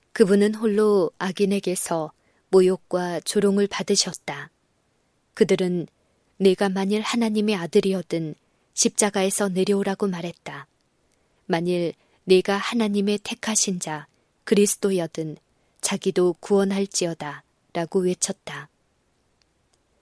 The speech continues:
광야에서 그분을 시험할 때 사단은 다음과 같이 말했다. "내가 만일 하나님의 아들이어든 명하여 이 돌들이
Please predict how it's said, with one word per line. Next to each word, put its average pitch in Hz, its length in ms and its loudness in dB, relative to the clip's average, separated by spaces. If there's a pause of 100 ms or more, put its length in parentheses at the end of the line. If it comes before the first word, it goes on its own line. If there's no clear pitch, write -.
(120)
광야에서 190 680 0
그분을 196 440 0
시험할 202 460 -2
때 156 340 -6 (300)
사단은 180 580 -4
다음과 196 380 0
같이 196 320 -2
말했다. 170 580 -8 (540)
"내가 185 320 4
만일 165 480 -6 (320)
하나님의 190 580 0
아들이어든 170 800 -2 (400)
명하여 165 680 -4 (360)
이 185 260 0
돌들이 190 600 0